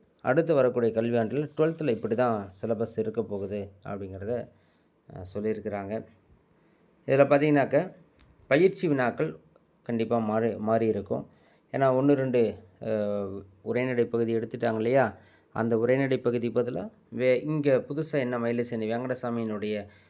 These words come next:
உரைநடை பகுதியில இருக்கிற வினாக்களை சேர்த்துருவாங்க. அதே போல இந்த சான்றோர் சித்திரத்துல பாருங்க,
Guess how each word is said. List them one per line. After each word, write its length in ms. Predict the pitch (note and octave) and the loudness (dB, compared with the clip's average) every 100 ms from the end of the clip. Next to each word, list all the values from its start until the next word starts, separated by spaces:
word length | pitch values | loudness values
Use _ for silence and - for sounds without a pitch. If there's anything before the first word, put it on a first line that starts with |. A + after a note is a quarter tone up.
| _ - | _ -2
உரைநடை 320 | C3+ C3 B2 | 0 0 -2
பகுதியில 420 | A#2 A2+ G#2+ G#2+ | 0 0 -2 -4
இருக்கிற 300 | G#2 G#2 G#2 | -6 -6 -8
வினாக்களை 500 | G#2 A2+ A2 A2 E3+ - - | -4 -4 -4 -6 -6 -10 -12
சேர்த்துருவாங்க. 520 | G#2+ - G2 F#2 E2+ - _ _ _ | -12 -10 -12 -12 -14 -20 _ _ _
அதே 200 | A#2+ C#3+ | 0 0
போல 320 | B2 A#2+ G3 - _ _ _ | 2 0 -2 -8 _ _ _
இந்த 180 | - G#2 | -6 -4
சான்றோர் 460 | - C#3 F#3+ G3 - | -2 -2 0 0 0
சித்திரத்துல 420 | C3+ A#2+ A2+ A2+ | -2 -2 0 -2
பாருங்க, 460 | A2 G#2+ G#2 C3 | 0 0 0 -4